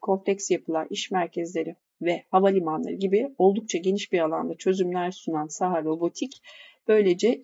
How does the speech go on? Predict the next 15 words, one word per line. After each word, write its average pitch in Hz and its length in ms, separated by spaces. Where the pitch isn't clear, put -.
işletmelerin 196 760
maliyetlerini 190 760
düşürmelerine 185 760
yardımcı 185 560
olmakla - 580
birlikte 208 580
süreçlerin 208 760
daha 220 160
optimize 208 560
hale 175 320
gelmesine 175 680
de 220 60
yardımcı 185 680
oluyor. 175 400
Evet, 196 240